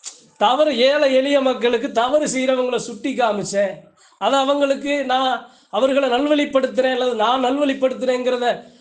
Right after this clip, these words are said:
அவர்கள் தவறாக புரிஞ்சு என்னுடைய சொந்த ரத்த பந்த உறவுகளே என்னை விட்டு ஒதுக்குனாங்க. என்னைய ஏ-, எப்படி சொல்றது அப்படின்னா, நான்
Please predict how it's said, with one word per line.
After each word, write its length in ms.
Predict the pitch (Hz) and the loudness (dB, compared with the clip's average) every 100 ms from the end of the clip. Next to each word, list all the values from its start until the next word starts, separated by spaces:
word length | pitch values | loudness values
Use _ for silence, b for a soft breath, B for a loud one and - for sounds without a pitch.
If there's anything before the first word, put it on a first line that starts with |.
| _ | _
அவர்கள் 440 | 190 254 254 247 | -2 0 0 -2
தவறாக 480 | - 220 277 277 269 | -2 0 0 0 0
புரிஞ்சு 380 | 247 214 240 226 | -4 -6 -10 -6
என்னுடைய 500 | 233 220 240 233 214 | -4 -2 -2 0 -2
சொந்த 400 | - 196 254 233 | -4 -6 -2 0
ரத்த 320 | 208 208 247 | 0 0 -2
பந்த 280 | 208 220 220 | -2 -2 -2
உறவுகளே 600 | 185 214 233 226 233 233 | -2 -2 0 0 0 0
என்னை 260 | 208 202 190 | -2 -4 -6
விட்டு 420 | 190 208 180 160 - _ b _ _ 175 | -8 -6 -6 -6 -12 _ b _ _ -6
ஒதுக்குனாங்க. 640 | 208 247 220 214 196 214 | -6 -6 -2 0 0 -2
என்னைய 500 | 214 196 190 170 139 139 - - - | -4 -4 -6 -6 -8 -16 -20 -20 -12
ஏ-, 380 | 175 220 196 - B B B | -4 0 -2 -4 B B B
எப்படி 240 | 220 285 | -2 0
சொல்றது 260 | 277 285 269 | 2 2 2
அப்படின்னா, 560 | 254 254 262 226 262 | 0 0 2 0 -2
நான் 560 | 202 226 254 247 262 | -2 0 0 -2 -10